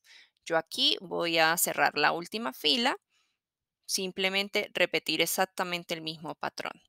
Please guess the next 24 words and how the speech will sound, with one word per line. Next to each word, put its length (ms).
Entonces, 840
aquí, 560
siempre 400
que 80
empezamos 440
la 140
fila, 460
iniciamos 640
con 380
dos 220
cadenas 360
de 60
altura 640
y 120
luego 200
empezamos 480
a 40
hacer 200
la 120
serie 340
de 180
dos 300
puntos 480
piña 480